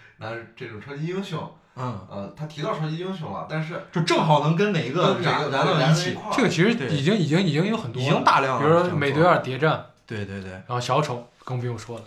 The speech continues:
Speaker 3: 就是已经做到了。
Speaker 2: 对。对，他们已经就，就是这么在做。
Speaker 1: 你，你觉得以后发展类型会是往这方面偏向？
Speaker 2: 呃，
Speaker 3: 更多的类型会融入进来。
Speaker 2: 一直去，去，
Speaker 3: 嗯。
Speaker 2: 去做这个事儿，然后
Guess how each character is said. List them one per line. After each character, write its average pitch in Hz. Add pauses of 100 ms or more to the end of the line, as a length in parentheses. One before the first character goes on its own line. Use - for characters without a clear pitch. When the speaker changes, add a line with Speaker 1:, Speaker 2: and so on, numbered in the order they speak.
Speaker 3:
就 185
是 147
已 117
经 160
做 190
到 170
了。 - (200)
Speaker 2:
对。 -
对， -
他 -
们 220
已 156
经 156
就， -
就 247
是 135
这 123
么 117
在 -
做。 117
Speaker 1:
你， 135
你 110
觉 104
得 131
以 104
后 113
发 113
展 101
类 101
型 98 (100)
会 95
是 92
往 85
这 101
方 92
面 90
偏 92
向？ - (220)
Speaker 2:
呃， -
Speaker 3:
更 185
多 170
的 151
类 170
型 131
会 143
融 120
入 -
进 131
来。 -
Speaker 2:
一 -
直 135
去， 127
去， 120
Speaker 3:
嗯。 113
Speaker 2:
去 120
做 117
这 110
个 104
事 104
儿， 95
然 123
后 139